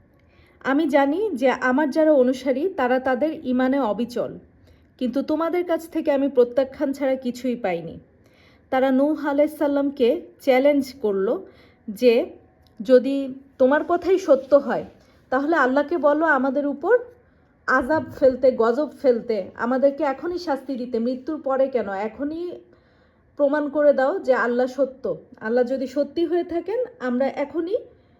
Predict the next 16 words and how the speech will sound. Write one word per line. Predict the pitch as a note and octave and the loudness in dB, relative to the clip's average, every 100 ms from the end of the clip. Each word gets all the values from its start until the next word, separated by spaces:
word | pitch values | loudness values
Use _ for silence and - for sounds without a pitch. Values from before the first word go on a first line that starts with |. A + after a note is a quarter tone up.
| _ _ | _ _
শাস্তি | - B3 A#3+ C#4 | -4 -2 -2 -4
পাই, | - G#3 E3+ - _ _ _ _ _ _ _ - A3 | -4 -4 -6 -12 _ _ _ _ _ _ _ -18 -6
শাস্তি | C4 B3 B3 | -2 -2 -2
পাবো।" | C4 A3+ F#3 | -2 -2 -2
তখন, | G3 C#4+ F#4+ F4+ - - | -2 -2 -4 -8 -14 -8
আহ, | C4+ C#4 | -2 0
নূহ | C#4 D4+ D4+ | 0 -2 -2
আলাইহিস | F4 E4+ F4 | -2 -2 -4
সালাম | E4+ E4+ D4+ | -6 -6 -2
বললেন | D4+ D4+ C4+ - - - _ _ A#3 | -2 2 2 0 -6 -20 _ _ -10
যে, | C4+ D#4 | -2 0
"আমি | - C#4 D4+ E4+ F#4+ F#4+ F#4+ - _ _ _ - | 0 -4 -4 -4 -4 -6 -10 -20 _ _ _ -6
শাস্তি | D#4 C#4+ C#4+ F4 | -2 -2 -2 0
আহ্বান | C4+ B3+ B3+ C#4+ C#4 | 4 2 0 -4 -2
করার | C#4+ C#4+ C#4 | 0 0 -2
কে? | - D#4 D#3+ | -4 -4 -4